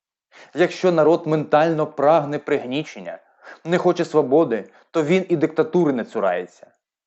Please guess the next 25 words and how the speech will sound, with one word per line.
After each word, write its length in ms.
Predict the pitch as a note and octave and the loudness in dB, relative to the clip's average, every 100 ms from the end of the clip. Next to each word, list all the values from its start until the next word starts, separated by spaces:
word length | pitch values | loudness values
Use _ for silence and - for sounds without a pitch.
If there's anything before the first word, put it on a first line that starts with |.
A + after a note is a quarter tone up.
| _ _ - - _ | _ _ -20 -20 _
Потім 340 | A3 A3+ E3+ | -2 0 -2
Кац 360 | - F#3 F#3+ - - | 0 0 0 -6 -8
у 80 | |
вигляді 380 | C3+ E3+ D3+ B2+ | -2 0 0 -2
доказів 580 | B2 C3+ F3 C#3+ G#2 F#2+ _ _ - - | -2 0 0 -2 -6 -10 _ _ -20 -20
своїх 420 | - C3 C#3 B2+ | -12 -4 -2 -2
слів 400 | - B2+ F#3+ G3 - | -4 -4 -4 -4 -4
розповідає 720 | C#3 - B2 A#2 D3 F#3 E3+ | -4 -4 -6 -2 2 2 2
про 140 | D3 | -2
соціальний 600 | D3 B2 - D3 D#3+ D#3+ | -6 -8 -2 0 0 -4
експеримент 640 | B2 - A#2 G#2+ A#2+ C3 - _ | -8 -6 -4 -2 -4 -4 -10 _
"Третя 320 | - A2+ G#2 A#2+ | -8 -6 -4 -6
хвиля", 460 | B2+ C#3 F#2+ - - _ _ _ - - | -4 -2 -2 -6 -12 _ _ _ -20 -10
який 340 | C3+ D3+ E3+ F#3 | -2 0 0 -2
провів 460 | - C#3 E3+ E3 - | 0 0 0 -2 -6
вчитель 420 | - E3 D#3 C3 | -6 -4 -2 -4
історії 580 | A#2+ - E3 F3+ D#3+ C#3 | -4 -6 0 0 0 -2
Рон 320 | C3 B2 B2 | 0 0 0
Джонс 460 | G2 G#2 F2 - - _ | -2 -2 -2 -8 -20 _
в 40 | |
тисяча 340 | F#3 - - | -10 -10 -14
дев'ятсот 520 | A2+ G#2 F#2 - E3+ E3+ | -8 -8 -6 -4 -4 -6
шістдесят 560 | A2 G#2+ G#2 C#3+ C#3+ | -14 -12 -2 -2 -2
сьомому 460 | - A2+ G#2+ A2 A2+ | -4 -6 -4 -2 0
році. 320 | G#2 - - | -2 -4 -14